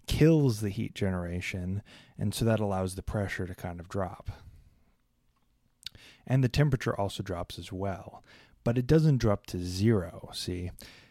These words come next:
Despite the control rods being in, that kills the reactivity, but what it doesn't kill is all heat generation, period, because the rods themselves are still generating heat,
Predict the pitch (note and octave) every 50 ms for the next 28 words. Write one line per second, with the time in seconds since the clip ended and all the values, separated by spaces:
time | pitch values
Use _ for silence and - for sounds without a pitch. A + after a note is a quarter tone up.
0 | _ _ _ _ _ _ _ _ _ _ _ _ - A#2+ - C3+ A2+ - - -
1 | - C#3+ D3+ D#3 C#3 - B2 B2 A2 - - A#2+ A2+ A2 G#2+ G2+ G2 G2+ G2+ F#2+
2 | F#2+ G2 F#2+ F#2 F#2 G2 A2 A2+ - - - C3 C3 B2 A#2+ A2+ A2 G2+ G#2 G#2
3 | G2+ F#2+ F#2 F#2 _ - - - - - D3 C#3 B2+ G#2 F2 F2+ F2 F2 F2 G2
4 | G2+ G#2 G#2+ G#2 A2+ A2 A#2+ B2+ B2+ B2+ B2+ A#2+ - - - A2 G#2 G2+ F#2+ F#2
5 | G2+ - _ - A2 A#2 A#2+ A#2 A2+ G#2+ G2+ - - G#2+ G2+ G2 - - G#2 F#2
6 | F#2 F2+ F#2 F2+ F2+ F2 - - F#2 F2+ F#2 F#2 F2+ _ - - C3 C3+ A#2+ G#2
7 | F2+ F2 F2+ F#2 G2 G2+ A2+ - - G2+ G2+ G2+ B2 C3 B2+ B2 C3+ D3 D3+ D#3
8 | D3+ C3+ C3 C3+ B2+ A#2+ A#2+ A#2 A2+ - - - A#2+ A#2 A2 G#2 G2+ G#2+ A2 A2+
9 | G#2 - - - - G#2+ G#2 G2+ G2 F#2+ F#2 F2 F#2 F#2 F2+ F#2 - - _ -
10 | - - C3 B2+ G#2 F#2 F#2